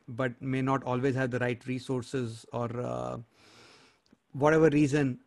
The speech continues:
for not chasing it. Or, and some of them are chasing it and are looking for continuous inspiration from this podcast. So is there any one last thing you would like our listeners to know?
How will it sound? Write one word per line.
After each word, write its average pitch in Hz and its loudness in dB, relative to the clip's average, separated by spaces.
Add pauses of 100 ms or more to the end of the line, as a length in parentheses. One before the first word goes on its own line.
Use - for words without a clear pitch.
for 131 -2
not 131 0 (300)
chasing 131 2
it. 117 -8 (100)
Or, 123 0
and 131 -2
some 185 4
of 202 6
them 208 6
are 190 8
chasing 180 4
it 190 2
and 160 6
are 143 6
looking 143 2
for 139 2 (100)
continuous 143 0
inspiration 135 -2
from 127 -2
this 120 -4
podcast. 120 -2
So 135 0 (300)
is 151 2
there 247 10
any 214 4
one 175 4
last 160 2
thing 165 2
you 135 2
would 127 0
like 127 0
our 131 0
listeners 123 -4
to 120 -8
know? 113 -6